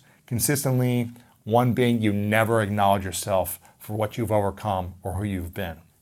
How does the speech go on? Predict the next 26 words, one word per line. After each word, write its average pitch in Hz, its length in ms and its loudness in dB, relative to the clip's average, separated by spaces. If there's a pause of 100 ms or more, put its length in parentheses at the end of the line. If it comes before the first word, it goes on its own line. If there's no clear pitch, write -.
Now, 135 100 6
I 127 80 10
recently 175 480 6
asked 127 340 4
these 120 260 4
very 123 460 4
same 123 260 2
questions 113 400 2
to 117 100 0
a 107 60 2
group 104 240 2
of 98 120 0
V 120 220 4
I 117 140 8
P 120 180 -2
attendees 101 720 0
during 110 260 0
a 107 80 2
virtual 131 500 2
event 113 300 2
we 107 100 0
hosted 107 440 -2
called 107 260 2
the 101 60 -6
Greatness 101 400 -2
Challenge. 95 540 0